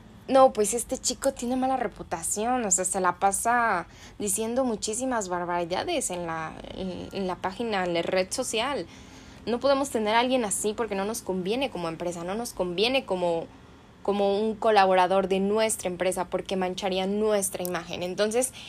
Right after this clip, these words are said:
es increíble cómo el contenido puede afectar tanto a una persona. Y los comportamientos del usuario en internet son increíbles, o sea, de verdad tú ves de todo en internet, de todo. Y bueno, solo,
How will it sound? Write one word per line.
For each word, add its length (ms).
es 140
increíble 540
cómo 240
el 140
contenido 800
puede 240
afectar 720
tanto 300
a 40
una 220
persona. 520
Y 140
los 220
comportamientos 880
del 200
usuario 480
en 80
internet 680
son 300
increíbles, 760
o 60
sea, 360
de 100
verdad 360
tú 120
ves 380
de 120
todo 380
en 100
internet, 540
de 100
todo. 520
Y 120
bueno, 420
solo, 400